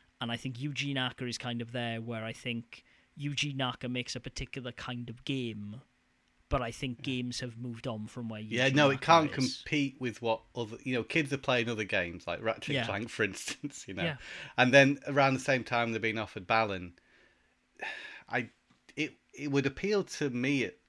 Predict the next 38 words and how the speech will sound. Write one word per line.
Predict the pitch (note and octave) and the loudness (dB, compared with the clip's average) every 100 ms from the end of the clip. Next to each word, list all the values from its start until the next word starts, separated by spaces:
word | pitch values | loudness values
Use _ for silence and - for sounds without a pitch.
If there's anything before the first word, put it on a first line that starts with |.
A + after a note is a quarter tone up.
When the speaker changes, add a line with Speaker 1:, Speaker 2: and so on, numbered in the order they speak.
| - | -8
Speaker 2:
the | A#2 | 0
age, | A2+ A#2+ G#2+ F#2+ - - _ _ | 2 2 -4 -10 -20 -20 _ _
you | B2+ | -8
know, | A#2 - - | -8 -8 -2
I | B2 | 0
would | A#2+ G#2+ | 0 -2
have | F#2+ | -4
been | G2+ F2 E2+ _ | -4 -4 -8 _
when, | G2+ F#2+ B2+ | -8 -8 -6
Speaker 1:
Yeah. | B2+ G#2+ | -6 -4
Speaker 2:
you | C#3+ | -4
know | D#3+ | 0
what | F3+ | 2
I | F3 | 2
mean? | F3+ C#3 | 2 0
If | C#3 | -2
I | |
go | D3 E3+ | -2 4
back | D#3 - | 2 2
in | E3 | -6
Speaker 1:
Yeah, | G3 | 0
Speaker 2:
time | A#2+ F#2 - | 0 0 -4
Speaker 1:
yeah, | |
yeah. | C3+ C3 _ - - | -8 -12 _ -20 -6
Speaker 2:
and | A2+ | 0
that | C#3 C3 | 0 4
game | C3 B2+ | 2 2
was | - | -4
to | - | -8
come | B2+ | -6
out | B2 | -4
when | A2+ | -4
I | A2 B2 | -2 -2
was | A#2+ G#2 | -4 -6
younger, | A#2 A#2 G#2+ - - _ _ _ _ _ _ _ - | -6 -6 -8 -10 -14 _ _ _ _ _ _ _ -2
and | A#2 C3+ | 0 0
it | |
was, | C3+ | -4